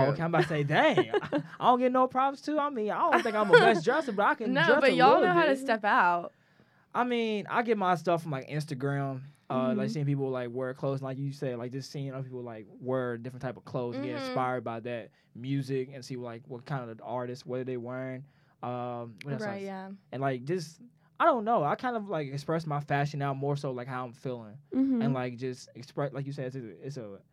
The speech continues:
Speaker 2: a way to express yourself. It's like a form of art, so that's where I kinda, like, get my fashion stuff from.
Speaker 3: Who's your favorite, like, influencer? Like, who do you like?
Speaker 2: In fashion?
Speaker 3: Mm-hmm.
Speaker 1: It could be a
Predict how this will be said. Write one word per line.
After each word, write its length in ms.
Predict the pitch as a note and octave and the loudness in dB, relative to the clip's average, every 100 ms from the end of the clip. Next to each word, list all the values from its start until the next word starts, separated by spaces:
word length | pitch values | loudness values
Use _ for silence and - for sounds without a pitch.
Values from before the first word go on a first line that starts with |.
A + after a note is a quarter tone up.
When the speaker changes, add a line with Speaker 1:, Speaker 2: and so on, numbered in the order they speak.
| _ _ _ | _ _ _
Speaker 2:
a 60 | G#2 | 0
way 180 | C3+ D#3+ | 4 4
to 100 | D#3 | 4
express 380 | B2 - C3 A#2+ | -2 -2 -2 -2
yourself. 560 | A2 - B2+ A2 G2+ - | -10 -6 -6 -6 -10 -10
It's 100 | A#2+ | -8
like 100 | A#2+ | -10
a 40 | |
form 220 | B2 C#3 | -8 -8
of 80 | A2+ - | -8 -8
art, 300 | A#2+ G#2 - | -8 -8 -12
so 520 | - B2+ A#2+ A2 G#2 C#2+ | -12 -6 -6 -6 -10 -14
that's 240 | - D3 D3 | -6 -4 -2
where 100 | C3 | -4
I 60 | |
kinda, 240 | C3 B2+ A2+ | -4 -6 -8
like, 200 | A2 G#2 | -10 -10
get 100 | A2+ | -10
my 180 | A2 A2 - | -8 -12 -10
fashion 320 | G2 F#2+ - | -10 -10 -16
stuff 240 | - G2+ F#2+ | -18 -18 -18
from. 100 | - E2+ - _ - | -20 -20 -20 _ 2
Speaker 3:
Who's 140 | C#4 C#4+ | 2 4
your 100 | E4 | 0
favorite, 400 | - G#3+ A3+ A3+ | 2 2 2 0
like, 260 | G#3+ - | -2 -2
influencer? 720 | G#3 G3+ G#3 G3 G#3+ - A3 G#3+ | -4 -4 -4 -4 -6 -8 -8 -6
Like, 180 | A3 | -8
who 140 | - A3 | -4 -2
do 80 | G#3 | -2
you 160 | G#3 | -2
like? 280 | G#3 G#3 A3+ | -4 -6 -6
Speaker 2:
In 100 | B2+ | -8
fashion? 520 | A#2+ C3 D3+ E3 E3 E3 | -4 -2 -2 -4 -6 -6
Speaker 3:
Mm-hmm. 320 | A#3+ A#3 A3 A#3 _ _ _ _ _ _ - _ - | -4 -4 -6 -8 _ _ _ _ _ _ -20 _ -12
Speaker 1:
It 120 | D4+ | -6
could 100 | E4 | -6
be 140 | C4+ | -2
a 240 | A#3 F#3+ | -2 -2